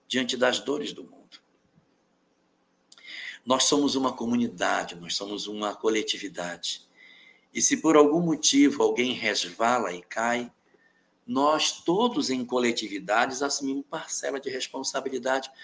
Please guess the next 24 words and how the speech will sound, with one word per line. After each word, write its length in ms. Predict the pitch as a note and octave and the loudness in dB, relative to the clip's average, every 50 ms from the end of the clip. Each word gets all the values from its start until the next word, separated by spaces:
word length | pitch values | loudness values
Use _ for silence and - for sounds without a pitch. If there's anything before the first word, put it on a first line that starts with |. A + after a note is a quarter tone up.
| - - - - _ | -20 -20 -20 -18 _
por 140 | - F#3 | -2 0
não 160 | F#3 F3+ F3 E3 | 2 2 2 4
termos 380 | - F3 F3 E3+ E3 D3+ - | 4 4 4 6 4 4 2
feito 480 | - - - F#3 F#3 F#3 F#3 F3+ - D#3 | 0 2 2 2 2 2 2 0 -4 -6
o 40 | A#2+ | -2
trabalho 600 | - C3+ B2 A#2 A2+ A2 B2+ D3 D#3 D3+ C#3+ B2 | 4 6 6 6 8 8 8 10 10 8 6 2
que 140 | - - A#2+ | -4 -8 -6
poderia 420 | - B2 A#2 - - - A#2+ A#2+ | -4 -4 -2 -2 -2 0 0 0
ter 260 | A#2+ - - G#2 - | -2 -2 -6 -6 -4
sido 280 | - - - A#2 - G2 | -4 -6 -6 -6 -6 -6
realizado 720 | F#2+ G#2 F#2 F2 E2+ E2+ - - B2 B2+ C#3 - - A2 - - - - - - - | -4 -4 -6 -6 -8 -8 -4 0 2 2 2 2 0 -4 -12 -14 -20 -20 -20 -20 -10
de 140 | - C3+ D3 | -8 -6 0
divulgar 420 | D#3+ G3 E3 E3 E3+ D#3 F3 F3+ | 0 2 2 2 2 4 4 4
aos 320 | F3 E3 D#3 C#3 A#2 - - | 4 4 2 0 -2 0 2
outros 480 | D3+ D#3+ F3 F3 E3+ E3 - A#2 A2 | 4 6 6 6 4 2 0 -8 -8
de 80 | - B2+ | -8 -10
que 140 | A#2+ - D3 | -10 -10 -10
tudo 240 | - - D3 D3 D3 | -6 -6 -6 -6 -8
passa, 560 | - _ - C3 C3+ C3+ C3+ - - - G2+ | -8 _ 2 2 2 2 2 0 -2 -2 -4
de 120 | G#2 A#2 | -8 -10
que 120 | A2+ - B2+ | -2 -2 -2
a 40 | |
vida 280 | B2 B2 C3 B2 B2 A#2+ | -2 -2 -4 -6 -6 -6
continua, 920 | A#2+ - B2 A#2+ A#2+ - A#2+ A#2 A2 A#2 B2 B2+ B2+ B2 A2 F#2+ - - | -6 -6 -10 -6 -6 -6 -6 -4 -4 -4 -4 -2 -2 -2 -2 -2 -4 -8